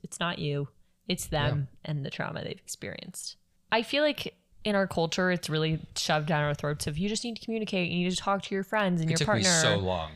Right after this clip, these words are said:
Speaker 2: to understand what that truly means.
Speaker 1: <laughs> Yeah, and talk to your therapist and whatever, but, like, there's a reason that it's a cliche of ju-, just talk to them, just talk to
Speaker 2: And
Speaker 1: them.
Speaker 2: I really thought that I was good at communication before meeting Shannon, and I think I was good,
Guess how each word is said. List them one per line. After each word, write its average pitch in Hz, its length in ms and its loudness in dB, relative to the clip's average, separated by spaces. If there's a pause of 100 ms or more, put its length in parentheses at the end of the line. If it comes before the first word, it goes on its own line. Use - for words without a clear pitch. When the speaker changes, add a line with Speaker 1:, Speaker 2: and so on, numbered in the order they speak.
Speaker 2:
to 110 160 -8
understand 190 580 0
what - 120 -6
that 82 160 -8
truly 76 340 -10
means. - 240 -10
Speaker 1:
<laughs> - 0 -
Yeah, 196 160 4
and 170 100 0
talk 196 220 2
to 202 100 -4
your 196 80 0
therapist 202 440 0
and 185 80 -2
whatever, 185 280 2
but, 160 260 -2 (460)
like, 180 200 -4
there's 202 180 4
a 196 80 2
reason 185 480 0
that 143 100 0
it's - 380 -4
a 170 80 -4
cliche 156 480 0
of 135 80 -2
ju-, 147 160 -2 (100)
just 190 280 0
talk 175 280 0
to - 80 -10
them, - 200 -4
just 165 260 -4
talk 165 200 -4
to 170 60 -2
Speaker 2:
And 180 80 2
Speaker 1:
them. - 180 -10 (220)
Speaker 2:
I 127 180 4
really 131 280 4
thought 107 320 4
that 98 140 2
I 92 220 4
was 85 280 0
good 87 360 -2
at 87 180 -4
communication 82 800 -4 (160)
before 80 360 -6
meeting 92 280 0
Shannon, 160 420 0 (640)
and 208 120 0
I 220 60 0
think 240 140 -4
I 226 80 4
was 220 240 2
good, - 300 -6